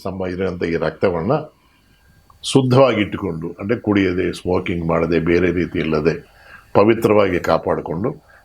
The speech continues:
ನೂರ ಹದಿನೇಳು ಸಲ ಜೀವದಾನ ಮಾಡಿ ಉಳಿಸಿದ್ದೀನಿ. ಅಂದ್ರೆ ಸಾಯಿ ಪ್ರಕಾಶ್ ಅಂತ ಹೆಸರು ಇಟ್ಕೊಂಡು ಆದ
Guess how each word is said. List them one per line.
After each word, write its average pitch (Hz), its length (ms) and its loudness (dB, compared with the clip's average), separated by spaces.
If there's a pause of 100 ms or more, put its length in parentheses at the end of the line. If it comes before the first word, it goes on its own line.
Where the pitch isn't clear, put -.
(140)
ನೂರ 113 280 2
ಹದಿನೇಳು 98 300 0
ಸಲ 87 320 -6
ಜೀವದಾನ 82 340 -4
ಮಾಡಿ 73 480 -10 (340)
ಉಳಿಸಿದ್ದೀನಿ. - 600 -14
ಅಂದ್ರೆ 117 460 2 (1300)
ಸಾಯಿ 131 240 4
ಪ್ರಕಾಶ್ 131 440 2
ಅಂತ 117 140 0
ಹೆಸರು 113 220 0
ಇಟ್ಕೊಂಡು 107 340 0
ಆದ 101 80 0